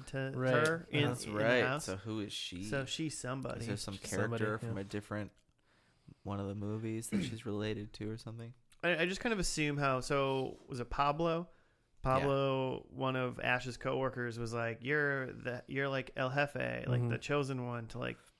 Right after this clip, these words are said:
Speaker 1: fight the evil."
Speaker 2: Mm-hmm.
Speaker 1: And I was like, "Oh, maybe she's, like,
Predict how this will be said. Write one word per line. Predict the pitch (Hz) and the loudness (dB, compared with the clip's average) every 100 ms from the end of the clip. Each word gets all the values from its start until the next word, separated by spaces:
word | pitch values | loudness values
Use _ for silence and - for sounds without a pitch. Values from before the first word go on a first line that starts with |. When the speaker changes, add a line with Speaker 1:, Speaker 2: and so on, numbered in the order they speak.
| - | -20
Speaker 1:
fight | - 127 135 - - 135 | -6 -4 -2 -6 -14 -10
the | 131 | -8
evil." | 127 143 131 120 123 - - _ 127 | -4 -2 0 0 -2 -8 -20 _ -2
Speaker 2:
Mm-hmm. | 123 120 127 | 0 0 0
Speaker 1:
And | 131 | 2
I | 127 | 2
was | 120 | 2
like, | 127 - | 0 0
"Oh, | 151 | 0
maybe | 143 143 151 | 2 2 2
she's, | 143 - 127 120 | 0 -2 -2 2
like, | 127 127 | 0 0